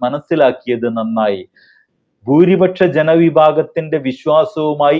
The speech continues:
ഇഴുകിച്ചേർന്ന വിഷയമായതിനാൽ കോൺഗ്രസ് പ്രതിഷ്ഠാ ചടങ്ങിൽ പങ്കെടുക്കണമെന്ന തരത്തിൽ പല കോൺഗ്രസ് നേതാക്കളും നേരത്തെ പ്രതികരിച്ചിരുന്നു. മധ്യപ്രദേശിലെ കമൽനാഥായിരുന്നു ആ പ്രചാരണത്തിന്റെ മുന്നണി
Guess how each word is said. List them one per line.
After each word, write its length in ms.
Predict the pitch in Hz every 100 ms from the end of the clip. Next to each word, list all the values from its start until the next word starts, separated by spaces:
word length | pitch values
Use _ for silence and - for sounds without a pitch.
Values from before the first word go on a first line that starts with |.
| 156
ഇഴുകിച്ചേർന്ന 800 | 131 143 143 160 - 147 139 143
വിഷയമായതിനാൽ 1080 | 127 123 143 143 131 135 143 143 131 123 120 -
കോൺഗ്രസ് 560 | 123 131 139 147 143 _ _
പ്രതിഷ്ഠാ 500 | 131 123 143 - 170
ചടങ്ങിൽ 520 | 170 170 139 139 139
പങ്കെടുക്കണമെന്ന 1000 | 135 - 127 139 147 143 143 139 135 135 135
തരത്തിൽ 480 | - 123 123 135 131 -
പല 180 | 117 139 -
കോൺഗ്രസ് 400 | 123 135 160 - _ _
നേതാക്കളും 720 | 127 131 131 147 - 127 117 139 - _ -
നേരത്തെ 540 | 123 131 139 151 143 131
പ്രതികരിച്ചിരുന്നു. 920 | - 123 123 127 123 127 113 104 95 - _ _ -
മധ്യപ്രദേശിലെ 920 | 135 135 143 190 185 175 175 175 165 165
കമൽനാഥായിരുന്നു 1200 | - 127 147 156 156 160 147 139 139 135 135 131 131
ആ 120 | 127 151
പ്രചാരണത്തിന്റെ 920 | - 131 135 139 139 139 - 135 131
മുന്നണി 460 | 123 123 131 135